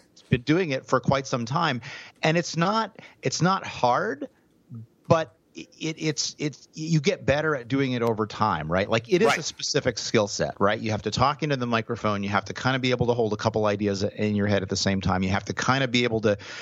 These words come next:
Speaker 2: quietly maybe search for stuff on the internet while listening. So there's a, there, there is a skill set to doing a podcast or to doing a podcast well. You have to have, you have to, again, I mean,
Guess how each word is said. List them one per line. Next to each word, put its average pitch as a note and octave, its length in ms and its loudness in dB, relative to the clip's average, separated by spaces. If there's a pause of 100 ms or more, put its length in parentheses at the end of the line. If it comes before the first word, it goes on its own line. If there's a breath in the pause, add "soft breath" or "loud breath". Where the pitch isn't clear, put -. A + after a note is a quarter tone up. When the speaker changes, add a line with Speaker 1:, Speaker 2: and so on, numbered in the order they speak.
(140 loud breath)
Speaker 2:
quietly G#2 640 0 (220 loud breath)
maybe G#2+ 220 0
search - 320 0
for A#2 100 -2
stuff G#2+ 300 0
on G#2 100 2
the F#2+ 160 -4
internet F#2 520 0 (320 loud breath)
while G2 280 2
listening. A#2+ 560 0 (140 loud breath)
So C3+ 180 2
there's D#3+ 200 0
a, D#3 100 -4 (100)
there, A#3+ 400 0
there F3+ 180 -2
is F3 240 -2
a A2+ 120 0
skill B2+ 360 -2
set - 320 -2
to G#2+ 120 -6
doing A2+ 480 0
a G#2+ 60 -2
podcast A2 580 0
or G#2 80 0
to F#2+ 80 -6
doing F#2+ 260 -2
a F2+ 60 0
podcast F#2 560 -2
well. F#2 320 2
You C#3+ 100 0
have A2 200 -2
to G#2+ 100 2
have, G#2 360 -2
you B2 140 -4
have F3 120 -2
to, A3+ 120 -2
again, G#3 480 -4
I B2+ 60 -2
mean, C3 240 -2